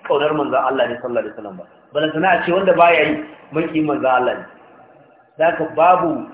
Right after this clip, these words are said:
baya daga cikin alamun ƙauna wanda malamai suka lissafa. Wasu ne daga baya suka ƙirƙiro shi, kuma da ƙarfin tsiya suke so su bashi wani recognition.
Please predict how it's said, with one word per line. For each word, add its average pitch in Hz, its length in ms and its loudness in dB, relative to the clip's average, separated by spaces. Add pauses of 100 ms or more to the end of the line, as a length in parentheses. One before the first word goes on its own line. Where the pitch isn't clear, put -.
(180)
baya 190 260 6
daga 143 260 0
cikin 180 280 -4
alamun 151 680 0
ƙauna 151 680 0 (280)
wanda 165 260 0
malamai 139 380 0
suka 151 180 -4
lissafa. 107 380 -6 (640)
Wasu 180 200 -4
ne 185 120 0
daga 135 300 -2
baya 233 540 6
suka 175 160 -4
ƙirƙiro 220 560 0
shi, 208 220 -8 (340)
kuma 180 180 -2
da 160 100 2
ƙarfin 240 680 4
tsiya 196 260 2
suke 190 80 -2 (100)
so - 60 -6
su 156 60 -4
bashi 170 220 2
wani 156 140 0
recognition. 113 520 -8